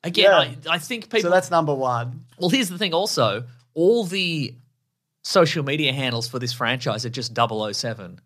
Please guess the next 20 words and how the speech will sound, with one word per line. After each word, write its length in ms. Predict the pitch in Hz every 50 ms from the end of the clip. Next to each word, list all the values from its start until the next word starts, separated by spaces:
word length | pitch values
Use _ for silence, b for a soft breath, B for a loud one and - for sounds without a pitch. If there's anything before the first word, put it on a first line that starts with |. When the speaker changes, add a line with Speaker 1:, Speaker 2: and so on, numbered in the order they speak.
| 117 131
Speaker 2:
Okay. 280 | 127 - - 202 180 127 120
Speaker 1:
They're 140 | 156 151 147
not 320 | 151 165 175 190 185 - 151
James 340 | 139 156 147 143 139 127 123
Bond 340 | 120 131 131 139 147 147 139
double 280 | 131 127 123 113 107
oh 80 | 101 92
seven. 460 | - - 110 90 92 98 85 95 - _ -
Speaker 2:
Yep. 160 | - 139 123
Speaker 1:
And 100 | 139 143
I'm 220 | 151 165 185 190 180
wondering 460 | 156 139 143 139 120 120 117 117 117
if 180 | 95 123 123
they're 160 | - 127 120 113
like, 420 | 113 107 104 107 104 - - - _ _ _ _
the 160 | _ 127 131 123
value 460 | 120 131 127 147 151 147 131 127 120
in 160 | 117 113 117
this 400 | 110 123 110 104 - - - - -
is 560 | - 120 117 113 107 104 104 104 104 - -